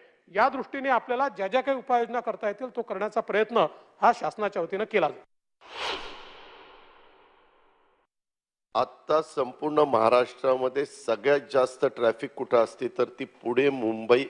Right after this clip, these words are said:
Speaker 2: एक्सप्रेस हायवेवर आहे. आत्ता तो आहे सिक्स लेन. मुख्यमंत्री महोदय, ते डिपार्टमेंट एकनाथराव शिंदे साहेबांच्याकडे आहे, ते राज्याचे प्रमुख आहेत, काही गोष्टी तिथं चालल्या आहेत. माझी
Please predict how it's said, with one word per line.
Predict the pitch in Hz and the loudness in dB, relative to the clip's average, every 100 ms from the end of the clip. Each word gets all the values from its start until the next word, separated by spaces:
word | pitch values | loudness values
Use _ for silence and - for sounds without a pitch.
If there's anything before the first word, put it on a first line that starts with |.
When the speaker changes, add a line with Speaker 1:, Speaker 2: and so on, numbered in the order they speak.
| - | -4
Speaker 2:
एक्सप्रेस | 101 - - 104 110 - | -6 -6 -6 -6 -4 -4
हायवेवर | 85 80 78 78 69 | -4 -4 -4 -6 -8
आहे. | - _ _ _ _ _ _ _ _ _ _ _ _ _ | -14 _ _ _ _ _ _ _ _ _ _ _ _ _
आत्ता | 110 - - 151 | 4 6 6 6
तो | - 151 | 8 8
आहे | 147 151 | 8 6
सिक्स | - - 135 - | -4 -8 -6 -4
लेन. | 123 85 76 - _ _ | -2 -2 -4 -20 _ _
मुख्यमंत्री | - - 135 139 147 | -16 -2 2 2 2
महोदय, | 139 139 135 147 147 | 4 4 6 4 4
ते | - - - 131 | 0 -18 -4 -4
डिपार्टमेंट | 131 - 131 131 139 139 135 - _ _ _ _ | -2 2 4 4 2 0 -4 -20 _ _ _ _
एकनाथराव | 101 - 127 120 123 123 | -10 0 0 2 0 -2
शिंदे | 120 117 | -4 -6
साहेबांच्याकडे | 120 117 120 117 117 120 | -2 0 0 -4 -4 -2
आहे, | 120 - | -2 -2
ते | 110 | 0
राज्याचे | 107 101 113 123 | 0 -2 -6 -4
प्रमुख | - 110 110 120 | -2 -2 0 2
आहेत, | 107 - - _ _ _ _ _ - | 2 0 -12 _ _ _ _ _ 2
काही | 113 | 4
गोष्टी | 123 123 120 135 | 6 2 0 -6
तिथं | 131 131 123 | -8 -2 0
चालल्या | - 107 107 | 2 2 4
आहेत. | 95 - - - | 0 -2 -14 -2
माझी | 107 120 139 165 | 0 0 0 0